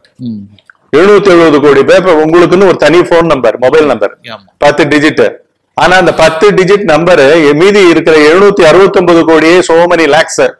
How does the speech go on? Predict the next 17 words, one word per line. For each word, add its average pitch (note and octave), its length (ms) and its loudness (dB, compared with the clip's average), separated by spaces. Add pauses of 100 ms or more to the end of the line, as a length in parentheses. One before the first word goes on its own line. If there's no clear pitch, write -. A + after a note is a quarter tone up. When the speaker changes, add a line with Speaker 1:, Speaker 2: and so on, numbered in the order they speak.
(360)
Speaker 2:
அவ்வளவு D#3+ 360 0
நம்பர்ஸையும் E3+ 260 0
கான்டாக்ட் E3+ 320 -2
பண்ணலாம்ல? D3 520 -2 (920)
பண்ணலாமா E3 260 -2
இல்லையா? D#3 420 0
Speaker 1:
ஆ, A#2 140 -8
பண்ணலாம். F#2 440 -16
Speaker 2:
ஆ, C3 200 0
அந்த E3+ 220 0
மாதிரி F#3+ 220 2
நீங்க E3+ 220 0
இன்டர் F#3 280 0
கனெக்டட்லாம் E3+ 560 0
உங்களுக்கு C#3 320 -2
தெரியாது. C3 400 -2 (200)
Speaker 1:
ஓகே. A2 140 -14